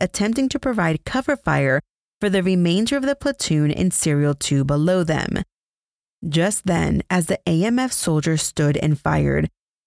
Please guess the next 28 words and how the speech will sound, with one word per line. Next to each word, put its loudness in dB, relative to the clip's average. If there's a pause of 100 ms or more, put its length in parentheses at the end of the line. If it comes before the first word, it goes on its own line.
(140)
he 0
was 0
shot 0 (180)
eight 0
times 0
in 2
the 2
chest -2 (420)
and 4 (140)
fell 0
where 2
he 0
stood, -2 (440)
dead. -2 (340)
It 0
was 0
then 2
that 0
the -2
two -2
Rangers 2
with -2
him 0
quickly -2
realized 2 (340)
that -6
the 0
rounds 0